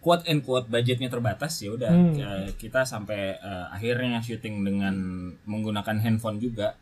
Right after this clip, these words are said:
Speaker 1: Tapi ketika itu, eh, diedit, eh,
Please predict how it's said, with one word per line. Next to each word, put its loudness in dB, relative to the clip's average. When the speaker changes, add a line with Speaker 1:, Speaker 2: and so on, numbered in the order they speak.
Speaker 1:
Tapi -4
ketika -2
itu, -2
eh, -4
diedit, 0
eh, -6